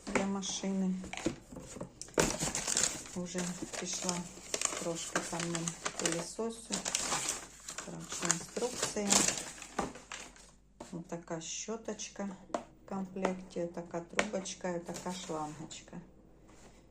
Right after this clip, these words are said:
Щас підемо подивимось. Подивимось, як він працює.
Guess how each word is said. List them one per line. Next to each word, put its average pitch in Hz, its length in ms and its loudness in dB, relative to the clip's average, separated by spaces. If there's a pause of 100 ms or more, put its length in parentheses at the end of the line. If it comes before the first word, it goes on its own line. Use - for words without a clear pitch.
(140)
Щас 175 260 -4
підемо 160 420 -2
подивимось. 160 760 -6 (1080)
Подивимось, 190 720 0
як 170 180 -2
він 170 160 0
працює. 156 720 -4